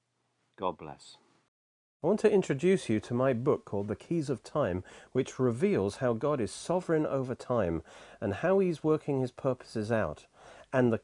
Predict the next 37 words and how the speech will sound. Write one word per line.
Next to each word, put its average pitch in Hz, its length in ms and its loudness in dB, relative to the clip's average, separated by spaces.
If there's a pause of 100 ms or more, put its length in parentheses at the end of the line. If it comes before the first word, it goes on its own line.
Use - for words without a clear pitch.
time 160 400 2
that 113 140 0
we're 120 260 -2
in 113 120 0
right 113 260 -2
now, 92 360 -8 (440)
near 147 480 2 (380)
the 107 140 0
end. 80 340 -2 (760)
And 104 440 -2
this 123 340 0
will 180 100 4
give 151 260 -2
you 98 200 2
an 95 140 -2
understanding 104 760 -2
of 87 180 -8
Bible 113 340 0
chronology 101 840 -4 (380)
and 95 200 -2
open 147 320 -2
your 123 200 2
eyes 95 260 0
in 87 120 -2
a 90 60 -2
new 104 240 -2
way 107 280 0
to 92 160 -8
how 139 360 -4 (260)
th-, - 200 -12
th-, 107 120 -12 (100)
he 110 200 -2
is 95 160 -2
the 95 100 -4
Lord 82 280 -4
of 82 120 -8
time. 85 400 -6